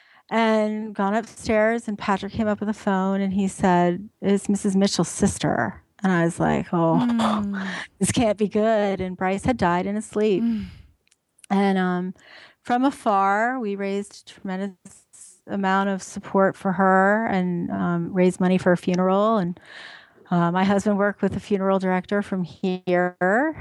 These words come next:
Speaker 1: in order to, to help her there. It was really
Speaker 2: Mm.
Speaker 1: remarkable how much we were able to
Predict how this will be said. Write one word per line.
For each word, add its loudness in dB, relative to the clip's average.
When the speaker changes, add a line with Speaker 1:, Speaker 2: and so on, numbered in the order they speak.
Speaker 1:
in 0
order 2
to, 0
to -4
help 0
her -2
there. -2
It -2
was -2
really -2
Speaker 2:
Mm. -16
Speaker 1:
remarkable -4
how -6
much -8
we 0
were 2
able 0
to -2